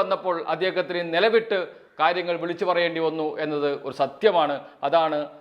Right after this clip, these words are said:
മറ്റൊരു പ്രധാനപ്പെട്ട ഈ വാർത്താ സമ്മേളനത്തിൽ കണ്ട ഒരു കാര്യം. അതോടൊപ്പം കെ സുധാകരൻ പറഞ്ഞ മറ്റൊരു പ്രധാനപ്പെട്ട കാര്യമുണ്ട്. അദ്ദേഹം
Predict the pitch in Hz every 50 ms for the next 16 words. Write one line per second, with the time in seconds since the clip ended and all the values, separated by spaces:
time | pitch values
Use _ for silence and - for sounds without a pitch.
0 | - _ - 151 160 - - 214 185 175 156 151 160 151 151 147 - 147 - 147
1 | 139 139 135 - - 151 165 170 151 151 151 180 175 160 175 156 151 156 147 147
2 | 143 139 - 151 139 135 - - 147 156 175 190 185 185 170 - 151 156 143 135
3 | 127 120 110 107 90 - - _ - _ _ _ _ _ _ _ _ _ _ _
4 | _ _ _ _ _ - 160 175 233 247 254 247 247 247 247 240 - - - _
5 | _ - 202 240 240 247 240 233 240 233 233 233 240 247 240 214 247 226 220 214
6 | 226 220 208 - 165 170 185 175 - 254 233 233 220 196 214 226 226 226 220 226
7 | 185 202 185 180 160 160 147 131 107 - - - _ _ _ _ _ _ _ -
8 | 147 151 175 208 214 226